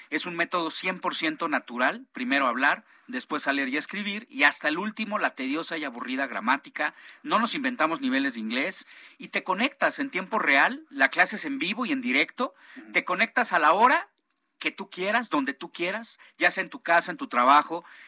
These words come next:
Speaker 1: De lunes a domingo tenemos horarios flexibles y programables.
Speaker 2: Una de las cosas que enamoran a la gente para hacer ejercicio o aprender inglés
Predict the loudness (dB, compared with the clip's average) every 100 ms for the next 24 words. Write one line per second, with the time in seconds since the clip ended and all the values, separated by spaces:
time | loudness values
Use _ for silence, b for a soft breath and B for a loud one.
0 | -4 0 0 0 0 2 2 2 -2 -4
1 | -6 -6 -6 -4 -4 -2 2 2 0 -6
2 | -6 -4 -2 -2 -6 -6 -4 -4 -4 -8
3 | -10 -14 -10 -2 2 4 4 0 -2 -4
4 | -2 2 2 2 4 4 2 0 -4 -4
5 | -6 -6 -8 -4 -2 -2 -2 -2 -4 -6
6 | -14 -12 -12 -8 -8 -8 0 0 0 -4
7 | -2 -2 -2 -4 -4 -6